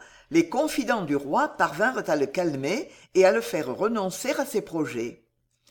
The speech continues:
Ils lui persuadèrent d'employer la ruse et, à son tour,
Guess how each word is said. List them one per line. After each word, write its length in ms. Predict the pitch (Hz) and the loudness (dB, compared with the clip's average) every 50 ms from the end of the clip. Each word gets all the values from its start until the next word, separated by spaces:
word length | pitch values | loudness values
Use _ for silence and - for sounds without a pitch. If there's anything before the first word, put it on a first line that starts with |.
| _ _ - - _ _ | _ _ -20 -20 _ _
Ils 160 | 170 185 185 | 2 2 2
lui 140 | 165 170 175 | 2 0 -2
persuadèrent 800 | 165 - 254 302 - - - 285 247 202 - 143 - 233 277 277 | 0 2 0 0 0 0 -4 0 0 0 2 2 0 2 2 2
d'employer 540 | 202 196 170 170 - - 151 160 165 156 147 | 2 2 0 0 -2 0 0 2 4 4 4
la 100 | 139 127 | 2 2
ruse 480 | 123 131 135 175 226 277 294 320 359 - - _ _ | 0 0 -2 0 0 -2 -4 -4 -6 -8 -12 _ _
et, 200 | - 247 285 - - | 0 0 0 -2 -4
à 80 | 165 | -6
son 260 | 165 - - 143 143 | -6 -6 -6 -6 -8
tour, 360 | 143 - - 202 269 370 - | -6 -6 -4 -2 -2 -4 -4